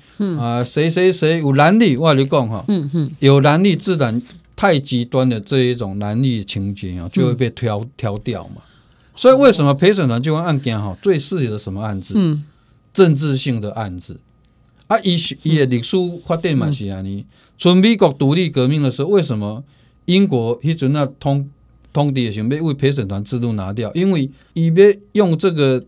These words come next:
Speaker 2: 陪审团的时候啊，伊要修理政敌啊，就很难。吼。
Speaker 1: 哦。
Speaker 2: 啊，你像这届这个，
Speaker 1: 嗯。
Speaker 2: 呃，香港吼，
Speaker 1: 嗯。
Speaker 2: 七月初一不是国安法通过？
Speaker 1: 对，嗯。
Speaker 2: 伊咧四十几条嘛，特别排除陪审团。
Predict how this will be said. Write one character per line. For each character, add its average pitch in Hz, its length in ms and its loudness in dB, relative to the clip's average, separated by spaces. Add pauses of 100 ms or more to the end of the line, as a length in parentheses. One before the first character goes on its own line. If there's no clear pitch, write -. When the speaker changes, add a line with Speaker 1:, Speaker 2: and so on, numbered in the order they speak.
(120)
Speaker 2:
陪 151 160 4
审 151 180 0
团 110 140 0
的 113 100 -2
时 120 160 -4
候 123 180 0
啊， 104 60 -12
伊 139 120 -2
要 160 160 2
修 143 380 2
理 156 140 2
政 139 300 0
敌 95 260 -8
啊， 90 80 -8
就 104 160 -6
很 85 220 -8
难。 82 100 -12 (680)
吼。 95 140 -10
Speaker 1:
哦。 156 580 -6
Speaker 2:
啊， 196 80 4
你 247 100 6
像 180 180 4
这 196 120 -2
届 170 400 4
这 180 200 0
个， 160 100 2 (380)
Speaker 1:
嗯。 110 240 -4
Speaker 2:
呃， 107 80 -6
香 139 280 2
港 139 320 2
吼， 110 280 -6
Speaker 1:
嗯。 175 240 0 (440)
Speaker 2:
七 - 160 -2
月 143 240 4
初 127 160 -2
一 127 240 4
不 113 160 0
是 110 200 -6
国 123 180 2
安 139 160 2
法 98 160 -4
通 113 260 -6
过？ 131 140 -4
Speaker 1:
对， 165 80 4 (360)
嗯。 156 240 -2 (140)
Speaker 2:
伊 165 140 6
咧 233 100 10
四 247 220 4
十 165 200 4
几 202 140 6
条 151 180 4
嘛， 127 140 2
特 170 320 4
别 113 320 -4
排 107 340 -4
除 113 220 -8
陪 123 220 -2
审 117 180 -4
团。 87 180 -12